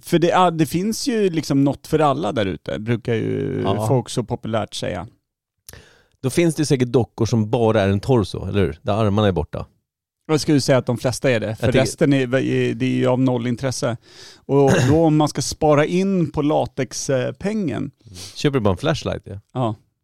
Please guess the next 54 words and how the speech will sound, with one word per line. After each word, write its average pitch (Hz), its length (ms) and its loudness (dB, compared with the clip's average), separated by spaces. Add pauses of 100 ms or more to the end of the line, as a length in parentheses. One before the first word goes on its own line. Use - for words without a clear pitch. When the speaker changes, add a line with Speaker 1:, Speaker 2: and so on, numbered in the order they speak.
(760)
Speaker 1:
det 131 120 -2
är 131 40 0
sant. - 360 -8 (100)
Speaker 2:
Jag 151 140 0
såg 214 320 4
faktiskt, 147 240 0
apropå 151 320 -2
det, 165 220 2
det 120 80 2
har 143 80 4
ingenting 139 420 -2
med 117 120 -2
idag 117 420 0
att 117 80 0
göra, 120 220 4
det 123 60 0
är - 20 -2
bara 135 140 2
en 107 60 0
slump. 113 520 -4
Det 120 80 -6
var 120 140 -2
en 120 200 -4
av, 117 200 -2
eh, 110 160 -2
mina 107 220 -2
kära 110 220 -4
kollegor 107 280 -2
på 127 100 0
jobbet 123 220 0
som 117 140 -4
visade 113 320 -2
ett 101 80 -10
klipp 143 280 -6
för 113 100 -6
vår 104 180 2
kära 104 220 2
vän 95 180 -2
Ogan. 131 440 2 (1000)
Då 156 100 4
var 180 260 6
det 175 60 6
just 139 240 4
en 117 160 2
flashlight, 110 580 0
fast 139 200 0
den 131 220 4
gick 131 200 0
upp, - 220 0
alltså 143 220 -2
den 139 160 4
här 131 80 4
själva 123 340 2
sugdelen. 127 1040 2